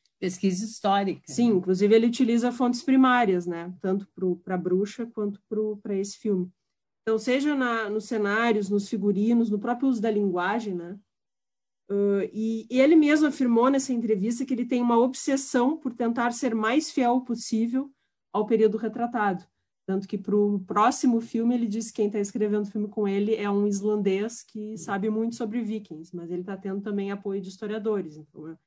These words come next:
Speaker 2: é uma coisa recorrente na obra dele. O Farol, ele teve influências literárias, como Herman Melville, mas, ãh, ele, ele fala muito de uma,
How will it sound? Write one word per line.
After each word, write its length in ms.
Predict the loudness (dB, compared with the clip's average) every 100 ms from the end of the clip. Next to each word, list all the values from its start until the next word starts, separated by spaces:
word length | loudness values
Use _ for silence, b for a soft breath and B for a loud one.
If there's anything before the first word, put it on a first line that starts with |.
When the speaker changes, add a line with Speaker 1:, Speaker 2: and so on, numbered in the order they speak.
| _ _ _ -4
Speaker 2:
é 60 |
uma 160 | -2 0
coisa 200 | 0 0
recorrente 680 | -2 -4 -4 -2 -2 -4 -6
na 120 | -6
obra 220 | -4 -4
dele. 300 | -4 -6 -10 _ _ _ _ _ _ _ _ -10
O 60 | -4
Farol, 500 | 2 4 6 4 2
ele 240 | -2 -4
teve 640 | -4 2 6 6 2 -6 -4
influências 540 | -6 -2 -2 -2 -6
literárias, 1000 | -6 -6 -4 -2 -2 0 -2 -4 -12 -18 _
como 340 | -4 -2 -2
Herman 320 | -2 -2 0
Melville, 600 | -2 -2 -2 -2 -4 -6 -10 _ _ _ _
mas, 500 | 0 2 2 -2 -12 -10
ãh, 520 | -6 -4 -4 -4 0
ele, 400 | 2 2 0 -8 _ _ -4
ele 200 | -2 -2
fala 360 | -2 0 4
muito 400 | 4 8 8 8
de 80 | 6
uma, 260 | 4 4